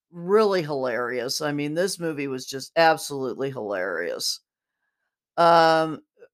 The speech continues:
Nicolas Cage has such a range,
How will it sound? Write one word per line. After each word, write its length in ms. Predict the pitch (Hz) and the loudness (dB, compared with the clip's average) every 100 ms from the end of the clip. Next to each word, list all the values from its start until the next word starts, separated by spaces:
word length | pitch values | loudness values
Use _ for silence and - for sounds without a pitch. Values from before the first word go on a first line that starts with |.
| _ _ _ - | _ _ _ -10
Nicolas 560 | 196 226 262 233 208 - | -4 -2 -2 -2 -4 -4
Cage 640 | 202 170 165 160 143 - | -2 -2 -2 -4 -10 -8
has 640 | 170 160 151 143 139 - _ _ | -4 -2 -2 -4 -8 -16 _ _
such 540 | - - 208 196 - | -8 -4 0 0 -2
a 80 | 175 | -8
range, 640 | 135 113 101 80 76 - | -6 -8 -8 -14 -18 -20